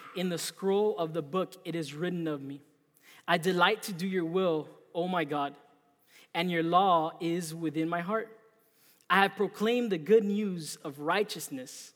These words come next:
in the great assembly. Indeed, I do not restrain my lips. O Lord, you yourself know." Verse ten,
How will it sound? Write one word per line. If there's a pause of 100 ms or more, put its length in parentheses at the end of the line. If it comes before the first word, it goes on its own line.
(160)
in
the
great
assembly. (600)
Indeed, (300)
I
do
not
restrain
my
lips.
O
Lord, (500)
you
yourself
know." (1080)
Verse
ten,